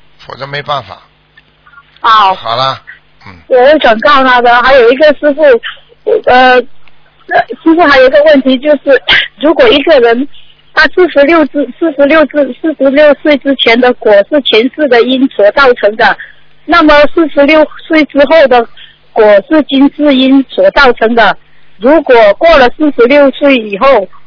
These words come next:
Speaker 2: 我们是不是可以每天在功课的礼佛大忏悔里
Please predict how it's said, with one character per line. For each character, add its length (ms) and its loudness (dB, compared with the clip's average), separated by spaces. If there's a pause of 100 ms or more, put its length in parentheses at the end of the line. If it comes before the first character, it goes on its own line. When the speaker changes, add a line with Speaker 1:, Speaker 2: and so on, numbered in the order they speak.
(120)
Speaker 2:
我 140 2
们 220 0
是 120 -2
不 60 -2
是 220 -4
可 160 0
以 120 4
每 220 -2
天 240 0
在 200 0
功 200 0
课 220 0
的 220 0 (380)
礼 160 0
佛 180 0
大 220 0
忏 200 -2
悔 200 2
里 120 2